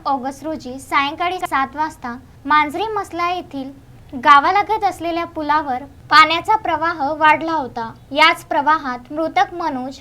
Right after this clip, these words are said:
हा इसम वाहून गेल्याची धक्कादायक घटना घडली होती. घटनेची माहिती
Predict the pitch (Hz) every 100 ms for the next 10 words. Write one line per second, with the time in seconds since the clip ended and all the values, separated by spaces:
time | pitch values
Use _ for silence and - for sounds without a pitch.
0 | - 302 302 320 320 277 294 285 277 349
1 | 349 302 269 269 311 254 277 277 277 311
2 | 285 320 311 233 269 320 277 294 269 233
3 | 220 208 - - 254 311 320 370 370 415
4 | 370 311 339 - 269